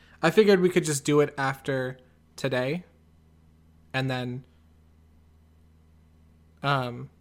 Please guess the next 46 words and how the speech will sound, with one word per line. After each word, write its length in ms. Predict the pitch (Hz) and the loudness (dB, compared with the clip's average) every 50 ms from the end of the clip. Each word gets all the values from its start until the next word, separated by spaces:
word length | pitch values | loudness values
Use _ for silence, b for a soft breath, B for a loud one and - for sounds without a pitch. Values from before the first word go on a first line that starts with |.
| _ _ _ _ _ _ _ _ _ _ _ _ _ _ _ _ - 156 | _ _ _ _ _ _ _ _ _ _ _ _ _ _ _ _ -16 -10
just, 380 | 143 147 143 139 - - - - | -6 -6 -6 -6 -6 -8 -8 -6
you 100 | 151 139 | -6 -6
know, 80 | 120 | -6
just 180 | 117 131 135 - | -8 -8 -6 -4
lean 140 | 143 135 131 | -2 -2 -2
into 200 | 127 127 120 120 | -2 -4 -6 -6
that 160 | 120 120 120 | -8 -6 -6
again 360 | 123 120 - 123 120 120 131 - - _ _ _ _ _ _ _ _ _ | -8 -8 -8 -10 -10 -12 -14 -16 -20 _ _ _ _ _ _ _ _ _
until 320 | - 143 135 - 147 139 135 | -6 -4 -2 0 0 0 2
we're 140 | 131 131 123 | 0 -2 -2
just, 180 | 127 123 - | -4 -6 -6
like, 140 | 127 120 - | -6 -8 -6
fucking 300 | - 127 123 - 127 120 | -8 -10 -8 -10 -10 -10
done 160 | 120 120 120 | -10 -10 -10
with 140 | 120 123 - | -10 -12 -12
it 160 | 131 123 127 - _ - _ _ _ _ _ - | -12 -14 -14 -16 _ -20 _ _ _ _ _ -8
or 100 | - 131 | -6 -6
I 40 | 127 | -6
have 140 | 123 127 123 | -6 -8 -10
to 80 | - 120 | -12 -14
go. 260 | 120 117 117 131 139 - _ _ _ _ _ B B B B B B B B B B B _ _ _ _ _ _ _ _ _ _ _ - - | -12 -12 -14 -14 -16 -18 _ _ _ _ _ B B B B B B B B B B B _ _ _ _ _ _ _ _ _ _ _ -12 -6
Um, 380 | 139 143 143 139 135 131 127 123 | -4 -2 0 0 -2 -2 -4 -2
and 100 | 135 143 | 0 2
then 60 | 151 | 2
I 40 | 156 | 2
have 300 | 151 165 160 156 139 131 | 2 4 2 2 2 0
draw 240 | - 147 147 147 143 | 2 2 4 4 4
other 220 | 139 143 143 139 | 2 0 0 -2
stuff. 340 | - - - 143 147 147 - | -2 -2 0 0 -2 -2 -2
And 100 | 160 165 | -2 -2
this 140 | 180 175 202 | 0 0 0
is 100 | 185 180 | 0 4
more 160 | 180 175 165 | 4 6 6
of 120 | 156 147 | 4 2
a, 40 | 143 | 0
just 280 | 139 - 147 139 - - | -2 -2 -4 -2 -2 -4
a 60 | 135 | -2
me 340 | 135 131 131 135 139 147 151 | -2 -2 -2 -2 -2 -2 -2
goal 320 | 156 180 185 190 196 185 | 0 0 2 2 2 2
where 100 | 160 139 | 2 2
I 80 | 139 135 | 2 0
just, 180 | 135 139 - 143 | -2 -4 -4 -4
like, 220 | 135 131 123 - - | -4 -4 -6 -8 -8
wanna 240 | 131 139 139 139 135 | -6 -4 -2 -2 -2
be 100 | 135 131 | -4 -2
drawing 340 | 131 131 127 127 123 117 | -4 -4 -4 -4 -6 -8